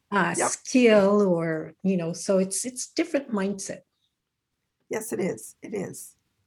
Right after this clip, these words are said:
Speaker 2: So we'll let people mull over what mindset, what frame are they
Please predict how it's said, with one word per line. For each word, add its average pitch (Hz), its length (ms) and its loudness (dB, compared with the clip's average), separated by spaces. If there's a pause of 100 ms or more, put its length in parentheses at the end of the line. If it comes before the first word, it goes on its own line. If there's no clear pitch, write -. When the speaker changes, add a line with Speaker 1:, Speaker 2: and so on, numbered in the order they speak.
(360)
Speaker 2:
So 392 200 -4
we'll 339 120 -2
let 349 220 -2
people 269 460 -6 (440)
mull 240 500 0
over 170 680 -4 (220)
what 233 280 -4
mindset, 208 600 -4
what 190 240 -6
frame 196 560 -6 (160)
are 196 240 -4
they 185 240 0